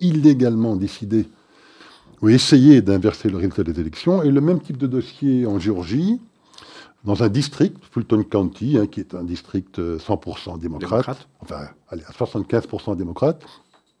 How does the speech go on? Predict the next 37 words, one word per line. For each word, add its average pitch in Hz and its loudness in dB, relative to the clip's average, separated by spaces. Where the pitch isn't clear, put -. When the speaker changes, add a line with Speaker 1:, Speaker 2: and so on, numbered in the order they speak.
Speaker 1:
où 107 4
là 113 6
également, 101 4
il 117 4
aurait 104 0
essayé, 131 2
euh, 92 0
d'influer 113 2
sur 110 -6
le 98 -2
secrétaire 101 -2
général 95 -2
de 90 -12
Speaker 2:
Raffensperger. 95 -4
Speaker 1:
la 92 -2
Géorgie, 87 0
Raffensperger, 90 -2
pour 92 -8
lui 85 -4
dire 139 2
Speaker 2:
C'est 175 -12
peut-être 190 2
Speaker 1:
que - -10
c'est 156 4
Speaker 2:
l'inculpation 143 2
la 131 2
plus 127 -8
sérieuse. 92 -2
Speaker 1:
Hmm ? 127 -6
Speaker 2:
C'est - -8
peut-être 147 0
l'inculpation 120 0
la 110 2
plus - -10
sérieuse, 110 -2
peut-être. 139 0
Speaker 1:
Peut-être, 101 -4